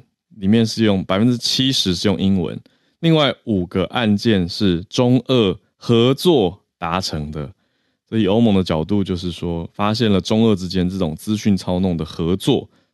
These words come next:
是要特别担忧的。过去大家可能认为是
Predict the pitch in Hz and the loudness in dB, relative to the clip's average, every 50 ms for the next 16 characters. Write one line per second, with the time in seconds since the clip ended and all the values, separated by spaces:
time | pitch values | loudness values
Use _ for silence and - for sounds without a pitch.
0 | _ _ - 101 - - - - 113 98 82 78 76 76 71 71 - - _ _ | _ _ -4 -2 -2 -2 -2 0 0 0 0 -2 -4 -6 -6 -8 -10 -14 _ _
1 | - 90 87 87 85 82 78 76 76 73 - 139 - - 147 139 - - 131 113 | -6 -2 -2 0 0 0 -2 -4 -6 -8 -12 -10 -4 -2 0 0 2 0 0 2
2 | 117 107 104 104 107 107 - 87 78 80 87 104 92 82 58 53 82 - 90 82 | 2 2 2 0 0 -2 -2 -4 -4 -2 0 0 0 0 -2 -4 -6 -6 -4 -4
3 | 73 | -6